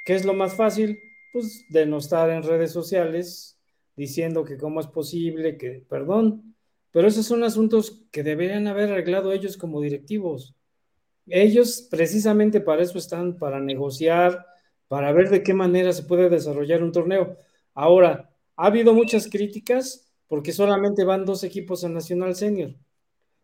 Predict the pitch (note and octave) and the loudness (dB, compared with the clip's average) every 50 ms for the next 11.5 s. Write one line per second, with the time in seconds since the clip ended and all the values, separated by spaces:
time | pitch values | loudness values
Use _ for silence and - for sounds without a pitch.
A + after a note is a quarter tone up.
0 | _ _ - C3+ D3+ E3 E3 E3+ F3+ F3 F3 F#3+ G3+ F#3+ F3 D#3+ C#3+ - - _ | _ _ 0 4 6 6 8 8 6 4 4 0 0 0 0 0 -2 -4 -10 _
1 | _ E3 E3 D#3+ E3+ F3 E3 E3+ - F3+ E3 D#3+ D#3+ D#3 D3+ E3 E3 E3 F3+ G3 | _ 4 4 6 6 4 2 2 -2 -2 -2 -2 -2 -4 -4 -4 -4 -4 -2 -4
2 | G#3 G#3 - - F#3+ E3+ - - D3+ C#3 C#3+ - - - - D#3 D#3+ E3 E3 D#3+ | -4 -4 -6 -8 -12 -10 -8 -8 -8 -8 -8 -10 -12 -10 -8 -6 -6 -4 -4 -6
3 | D#3 C#3 C3 C#3+ D3+ D3+ D3 D3+ D3+ C#3+ - C3 A#2+ B2+ C#3 D3+ E3 F#3 A3+ D4+ | -6 -6 -6 -4 -4 -4 -4 -4 -6 -6 -8 -10 -10 -8 -4 -2 -2 -2 -2 -4
4 | - - _ _ _ _ _ _ _ _ _ _ _ - - G#3+ A3+ B3 B3+ B3 | -6 -12 _ _ _ _ _ _ _ _ _ _ _ 0 6 8 8 8 8 8
5 | A#3+ A#3+ B3 A#3+ A3+ A3+ A3+ A3+ A#3 A#3+ A#3 G#3+ A#3 A3 A3 A3+ A3 A#3 A#3 G#3+ | 4 2 2 4 4 4 6 6 4 4 4 2 2 2 0 -2 -4 -4 -2 -2
6 | G#3+ G#3 G3 - - F#3 F3 - G#3 G#3+ G#3+ G#3 G3 F#3+ F3+ F3 F3 G3 G3 - | -2 -2 -2 -4 -6 -8 -4 -2 -2 0 0 -2 -2 -4 -4 -4 -4 -6 -6 -6
7 | - F#3 E3 F3 E3 F3+ F#3+ F#3 F#3 F3 F#3 F3+ F#3+ F#3+ F3+ F#3 F3+ E3+ F3 F#3 | -6 -4 -2 0 0 0 0 -2 -2 -4 -4 -4 -4 -6 -8 -6 -6 -6 -6 -6
8 | F3+ F3+ G3+ G#3+ G#3+ G3 E3+ D3 D3 - D3+ C#3+ - F#3+ G3 G#3 G#3+ G3+ G3+ - | -6 -6 -4 -4 -4 -4 -4 -8 -10 -12 -14 -10 -8 -4 -2 -2 -2 -2 -2 0
9 | F#3 F3 F3 F3 F3 F#3 F3+ - - - _ - G3+ G3 G3+ G#3 G3+ G#3 G#3 G#3 | 2 2 2 2 0 -4 -4 -6 -12 -18 _ -12 -6 -2 0 0 0 0 -2 -2
10 | - G3 F#3+ F#3+ G#3+ B3 C4+ - _ _ _ _ _ D3 C#3+ C#3 F3+ F3+ F#3 F#3+ | -2 -2 0 0 -2 -4 -6 -10 _ _ _ _ _ -10 -6 -4 -2 -2 -2 0
11 | F#3 G3+ G#3 G#3 G#3 - - - - _ | 0 0 0 0 -2 -8 -16 -20 -20 _